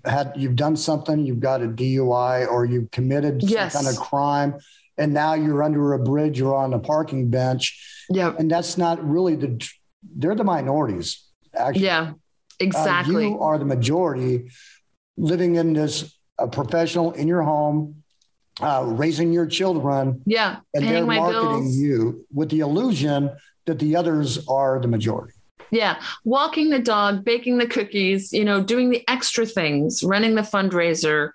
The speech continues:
Speaker 2: Um, yeah, absolutely. And it's, it's just, it's just too easy to normalize it. It's, it's so I got caught in that trap and, um,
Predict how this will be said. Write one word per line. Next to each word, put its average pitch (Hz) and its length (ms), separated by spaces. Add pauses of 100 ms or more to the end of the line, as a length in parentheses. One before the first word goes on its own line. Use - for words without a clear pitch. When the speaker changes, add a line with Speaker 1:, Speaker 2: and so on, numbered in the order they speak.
(480)
Speaker 2:
Um, 170 640 (720)
yeah, 233 420 (120)
absolutely. 214 520
And 233 280 (1700)
it's, - 400
it's - 400
just, 262 440 (100)
it's 214 180
just 277 220
too 247 100
easy 208 220
to 175 100
normalize 156 560
it. - 200
It's, 170 180 (100)
it's 156 160
so 185 400
I 185 220
got 208 340
caught 185 240
in 170 100
that 156 200
trap 147 320 (140)
and, 170 520
um, 165 640